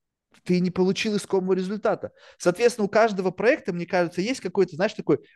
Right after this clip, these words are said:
временной трэш-холд, когда ты про-, успеваешь пробежать что-то, пока тебя не накрыло. И где-то ты дальше забежал, где-то быстрее. Но ты как будто бы упираешься всегда в одно и то же. Вот как бы вот, вот это твоя проблема в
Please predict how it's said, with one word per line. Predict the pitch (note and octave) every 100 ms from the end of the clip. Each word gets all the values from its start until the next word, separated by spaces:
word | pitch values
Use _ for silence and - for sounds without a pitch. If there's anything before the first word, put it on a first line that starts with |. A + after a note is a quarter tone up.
| -
временной | D3+ F#3 F#3+ G3 G3
трэш-холд, | - F3 E3 - B3 D4 C#4+
когда | - D#3+ F3 E3
ты | - A3+ G#3
про-, | E3+ D#3+
успеваешь | E3+ - E3 G3 F#3 -
пробежать | E3 D3+ D#3+ F3 -
что-то, | - B3+ -
пока | - - E3
тебя | D#3+ D#3
не | D#3+
накрыло. | D3+ C#3+ D3 A#2 F#2+ _ _ - - -
И | F3
где-то | E3+ E3+ C4 - C3+ G2 _ _ -
ты | G3+ -
дальше | F#3+ C#3+ C3 - G3
забежал, | A3+ A#3+ A#3 G#3+ - -
где-то | C#3 G#3 G#3+
быстрее. | E3+ - - D#3 G#2+ F2 _ _ _
Но | D#3 E3
ты | G#3
как | - D#3
будто | D#3 G3 D3
бы | D3
упираешься | - D#3+ F#3 G3+ -
всегда | - B2+ C3 D3+
в | C#3
одно | B2+ C#3
и |
то | B2+ B2
же. | G2 F#2
Вот | - -
как | E3+
бы | C#3+
вот, | D3+ -
вот | D#3+
это | G3+ F#3+
твоя | D#3+ D#3 E3+
проблема | - D#3 C3+ E3 E3+
в | D3